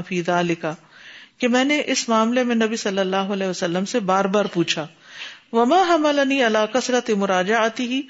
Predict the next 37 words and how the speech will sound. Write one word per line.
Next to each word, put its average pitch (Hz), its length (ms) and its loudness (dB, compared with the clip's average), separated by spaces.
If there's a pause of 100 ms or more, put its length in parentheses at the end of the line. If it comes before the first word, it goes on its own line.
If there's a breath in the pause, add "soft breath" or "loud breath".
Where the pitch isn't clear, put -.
(340 loud breath)
اور 247 200 2
نہیں 262 260 2
اکسایا 254 480 0
مجھے 247 400 2
اس 220 220 -4
بار 202 180 2 (100)
بار 233 200 2
کے 220 160 -4
پوچھنے 240 380 0
پر، 202 260 0
مگر 208 280 0 (500 loud breath)
الا 233 360 0 (100)
انہ 208 320 0 (160)
لم 294 200 -2
یقع 247 320 0 (100)
فی 208 160 -6
قلبی، 214 380 -4 (540 loud breath)
کہ 240 120 -2
میرے 240 180 2
دل 262 220 2
میں 269 120 2
یہ 247 160 0
خیال 233 340 0
آیا، 196 280 0
ان 220 180 0
یحب 233 440 -2
الناس 226 460 -2
بعدہ 196 420 -2 (640 loud breath)
رجلا 214 440 0 (280)
قام 202 220 2
مقامہ، 190 800 0 (460 loud breath)
کہ 226 100 -2
نہ 226 160 2
محبت 220 520 0
کریں 196 320 0
گے 247 180 0 (420 loud breath)
لوگ 220 320 4